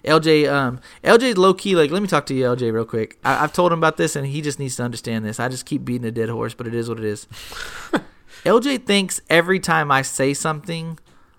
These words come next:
Speaker 1: I'm, like, gloating. I'm bragging.
Speaker 2: Not true. I didn't say
Speaker 1: I,
Speaker 2: that.
Speaker 1: I, I was
Speaker 2: That's
Speaker 1: talking to
Speaker 2: not true.
Speaker 1: another friend about this. Is I sent L J and Corey a text message yesterday, s-, just showing them that I play in three leagues, and I just happen to be in,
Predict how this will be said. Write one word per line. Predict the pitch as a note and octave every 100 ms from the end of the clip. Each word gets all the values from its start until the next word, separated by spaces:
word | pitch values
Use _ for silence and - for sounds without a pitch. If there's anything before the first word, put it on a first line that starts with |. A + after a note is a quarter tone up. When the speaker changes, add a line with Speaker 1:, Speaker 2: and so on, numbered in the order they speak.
| _ _ -
Speaker 1:
I'm, | C#3 D3
like, | C#3+ C3 A#2+ - _ _ _ _ B2+
gloating. | C#3 C#3+ C3+ B2 A2 B2 -
I'm | C3+ C#3
bragging. | C3 C3+ C3+ A#2 A2
Speaker 2:
Not | B2 C3
true. | B2+ A#2 -
I | B2
didn't | C3
say | -
Speaker 1:
I, | -
Speaker 2:
that. | G#2+ - -
Speaker 1:
I, | F3
I |
was | F#3+
Speaker 2:
That's | A3+
Speaker 1:
talking | A3+
to |
Speaker 2:
not | G3+
true. | G3+
Speaker 1:
another | A3
friend | - F#3 F3
about | D3+ C#3 -
this. | C#3 C#3 - _ -
Is | F3 D#3+ C#3+ - -
I | D3+
sent | D#3 A3 A3 -
L | F3+ G3
J | F#3+ G3
and | F3+
Corey | - F#3+ E3
a |
text | - D3 -
message | C#3 - C3+
yesterday, | B2 - B2 A#2+ A#2 A#2+ _ - _ _ _ -
s-, | -
just | - G#3+
showing | - G3+ G#3 F#3+
them | D3+ D3+ A2 - C#3+ -
that | D3+
I | C3+
play | C3 E3+ F#3
in | G3
three | G3 G#3+ G#3+
leagues, | C3 A#2+ B2+ C3+
and | - C#3
I |
just | C3+ D3
happen | B2 B2+ D3+
to | D3+
be | D3+ D3+
in, | C#3+